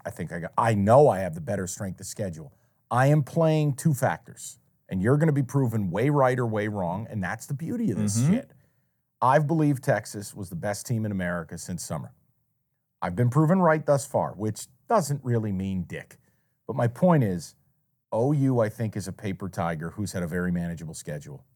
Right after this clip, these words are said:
Speaker 1: We're gonna find out right away. If O U's able to protect Gab-, Gabriel, and he's gonna use Andrel Anthony, and what is it? Not Nick Anderson. What's the other kid out wide? He's averaging, like,
Speaker 2: It's
Speaker 1: tw-
Speaker 2: Anderson.
Speaker 1: All right,
Speaker 2: And then they
Speaker 1: he
Speaker 2: got a Stoops, and then they
Speaker 1: Ye-,
Speaker 2: got another
Speaker 1: yeah,
Speaker 2: guy.
Speaker 1: he's
Speaker 2: Yeah.
Speaker 1: averaging about twenty-four yards a catch. I mean, it's, it's outrageous.
Speaker 2: Yeah.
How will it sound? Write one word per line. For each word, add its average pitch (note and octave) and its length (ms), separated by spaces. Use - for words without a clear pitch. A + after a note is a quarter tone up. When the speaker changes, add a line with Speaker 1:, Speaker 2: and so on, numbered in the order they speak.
Speaker 1:
We're G#2+ 140
gonna B2+ 120
find A2 280
out F2+ 240
right E2+ 280
away. E2+ 260
If F2+ 180
O F#2 140
U's C3+ 240
able C3 200
to A2+ 60
protect A#2+ 420
Gab-, A#2 200
Gabriel, G2 420
and E2+ 80
he's F#2+ 180
gonna A2+ 160
use A2 220
Andrel G#2 420
Anthony, F#2+ 360
and G2+ 160
what G#2 80
is F2 100
it? F2+ 80
Not G#2+ 180
Nick F#2 220
Anderson. F2+ 420
What's G#2 160
the G2+ 120
other F2 160
kid F2+ 160
out E2 140
wide? D#2 260
He's C#3+ 160
averaging, B2 280
like, A2+ 120
Speaker 2:
It's C3 80
Speaker 1:
tw- C#3+ 60
Speaker 2:
Anderson. G2+ 580
Speaker 1:
All B2 80
right, A#2+ 60
Speaker 2:
And - 20
then B2 40
they B2+ 40
Speaker 1:
he - 40
Speaker 2:
got B2 60
a A#2 60
Stoops, B2+ 420
and A2+ 80
then A2 80
they G#2+ 80
Speaker 1:
Ye-, A2+ 60
Speaker 2:
got G#2 80
another C3 220
Speaker 1:
yeah, B2+ 240
Speaker 2:
guy. G2 100
Speaker 1:
he's D#3+ 240
Speaker 2:
Yeah. E3 60
Speaker 1:
averaging C#3+ 180
about A#2+ 160
twenty-four G#2 400
yards E2+ 180
a - 40
catch. - 300
I - 60
mean, B2 100
it's, - 80
it's C#3 140
outrageous. G#2+ 640
Speaker 2:
Yeah. - 60